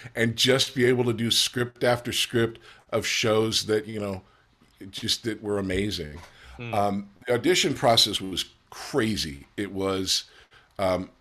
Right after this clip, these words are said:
Speaker 1: and, and it turned out to be my favorite type of, uh, audition process, which is we're replacing an actor. <laughs> And so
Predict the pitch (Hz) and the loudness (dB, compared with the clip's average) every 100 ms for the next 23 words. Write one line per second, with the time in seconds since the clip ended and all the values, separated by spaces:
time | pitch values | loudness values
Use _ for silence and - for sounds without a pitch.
0 | - 120 123 131 120 - 156 143 131 120 | -6 -4 -2 -2 -4 0 4 4 4 2
1 | 120 104 110 117 120 113 - 120 117 113 | -2 -2 -2 0 0 -2 0 -2 0 -4
2 | - - 104 101 95 90 85 - - 90 | -6 -2 -2 -2 -4 -6 -8 -14 -12 -10
3 | 85 90 85 98 95 98 - 92 82 - | -8 -8 -6 -4 -4 -6 -6 -6 -6 -6
4 | 82 - 90 92 90 - - _ _ - | -6 -6 -6 -6 -6 -6 -12 _ _ -4
5 | 117 110 - 117 110 101 95 85 82 - | 0 -2 -2 0 0 0 -4 -6 -10 -14
6 | 62 - _ _ _ _ - - - 185 | -18 -18 _ _ _ _ -14 -12 -2 -2
7 | - - - _ - - - 117 113 110 | -2 -14 -20 _ -4 0 2 2 2 0